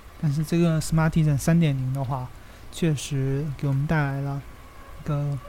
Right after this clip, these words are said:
更好的一个系统吧，我觉得。既有，既有逼格调性的部分，也有，确实也有实用的部分。虽然我没有，没有实际上手吧，可能还没有，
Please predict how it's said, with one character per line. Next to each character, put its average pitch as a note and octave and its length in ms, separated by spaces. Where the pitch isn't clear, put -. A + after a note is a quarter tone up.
更 F3+ 200
好 C3 240
的 C#3+ 100
一 C#3+ 140
个 D3 160
系 - 200
统 D3 240
吧， D#3+ 180
我 C#3 40
觉 C#3 180
得。 C#3+ 60
既 F#3+ 200
有， D3 180
既 F#3 200
有 D3+ 180
逼 F#3 140
格 D3+ 400
调 E3+ 180
性 D#3 220
的 C#3 80
部 D3 180
分， C#3 300
也 D3 60
有， D3 120
确 D#3 220
实 - 300
也 C#3+ 100
有 C#3+ 160
实 - 260
用 D3 160
的 C#3+ 80
部 C3+ 100
分。 C3+ 160
虽 F#3 160
然 F3+ 240
我 D#3+ 80
没 D3+ 140
有， F3+ 240
没 F3 100
有 G3 160
实 - 180
际 F#3+ 160
上 F#3 260
手 C#3+ 180
吧， C#3 260
可 D3 100
能 C#3+ 140
还 D3+ 140
没 D3+ 140
有， D#3 140